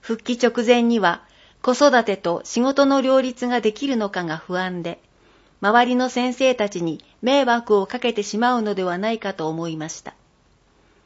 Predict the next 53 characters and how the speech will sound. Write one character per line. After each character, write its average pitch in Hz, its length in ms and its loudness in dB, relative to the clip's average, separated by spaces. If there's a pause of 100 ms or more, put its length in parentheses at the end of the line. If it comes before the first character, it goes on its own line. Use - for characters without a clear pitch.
(180)
し - 140 -18
か 220 160 -4
し、 - 260 -10 (580)
い 247 100 -4
ざ 233 140 2
復 202 240 -6
帰 233 140 -2
し 226 80 -8
て 233 140 0
み 233 120 0
る 196 120 -4
と、 - 260 -6 (380)
子 254 140 0
ど 269 120 6
も 285 140 4
た 233 160 0
ち 202 140 -2
を 185 100 2
預 196 260 -2
か 214 80 2
る 185 120 -4
こ - 140 -4
の 233 120 0
職 208 320 -2
場 202 160 2
は、 190 200 -2 (380)
子 240 100 -4
育 262 300 2
て 262 120 2
世 254 160 4
代 214 240 4
に 180 120 -4
と 202 120 -6
て 254 120 0
も 254 160 0
理 269 140 -2
解 214 260 0
が 160 180 -4
あ 160 60 -6
り、 143 160 -12 (460)
先 247 260 0
生 247 220 2
と 202 160 -4
し - 100 -12
て 196 160 -4
も、 165 220 -4 (260)
保 226 140 -6
護 285 140 0
者 262 140 -2
と 214 140 -2
し - 100 -12
て 196 160 -4
も、 160 200 -6